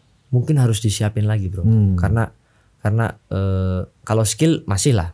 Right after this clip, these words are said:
Speaker 2: Hmm.
Speaker 1: skill masih ada. Kalau
Speaker 2: Masih bisa
Speaker 1: mental
Speaker 2: ngejar kok skill.
Speaker 1: masih bisa, skill masih
Speaker 2: Cuman
Speaker 1: bisa
Speaker 2: kadang
Speaker 1: ngejar.
Speaker 2: kan kita fight ini nggak melulu skill doang, mental
Speaker 1: Bro, di-,
Speaker 2: yang
Speaker 1: ini,
Speaker 2: paling
Speaker 1: ini,
Speaker 2: ini nih, yang
Speaker 1: ini
Speaker 2: paling
Speaker 1: yang
Speaker 2: berat.
Speaker 1: lebih penting, Bro.
Speaker 2: Hmm.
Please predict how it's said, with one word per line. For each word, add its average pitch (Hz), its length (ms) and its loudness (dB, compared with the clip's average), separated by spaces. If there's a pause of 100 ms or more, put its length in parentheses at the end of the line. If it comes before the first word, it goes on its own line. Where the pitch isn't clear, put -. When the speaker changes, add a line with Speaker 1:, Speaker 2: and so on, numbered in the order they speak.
Speaker 2:
Hmm. 110 160 4
Speaker 1:
skill 107 280 4
masih 98 280 -2
ada. 98 180 -2
Kalau 95 240 -2
Speaker 2:
Masih 110 240 4
bisa 139 160 6
Speaker 1:
mental 147 80 2
Speaker 2:
ngejar 151 260 2
kok 90 140 -2
skill. 117 120 -4
Speaker 1:
masih 123 120 2
bisa, 95 200 0
skill 156 220 0
masih 143 140 2
Speaker 2:
Cuman 156 120 4
Speaker 1:
bisa 104 80 2
Speaker 2:
kadang 196 200 6
Speaker 1:
ngejar. 294 120 4
Speaker 2:
kan - 0 - (1000)
kita - 180 0
fight 202 260 0
ini 226 160 2
nggak 269 220 0
melulu 143 400 2
skill 135 300 2
doang, 156 320 2
mental 165 560 0
Speaker 1:
Bro, 107 180 2
di-, 98 160 -4
Speaker 2:
yang 151 160 2
Speaker 1:
ini, 135 80 4
Speaker 2:
paling 127 180 6
Speaker 1:
ini, 127 120 6
Speaker 2:
ini 381 160 2
nih, 107 180 6
yang 113 120 4
Speaker 1:
ini 127 80 6
Speaker 2:
paling 131 180 6
Speaker 1:
yang 101 60 4
Speaker 2:
berat. 101 160 4
Speaker 1:
lebih 101 160 0
penting, 110 240 2
Bro. 101 100 0
Speaker 2:
Hmm. 107 240 2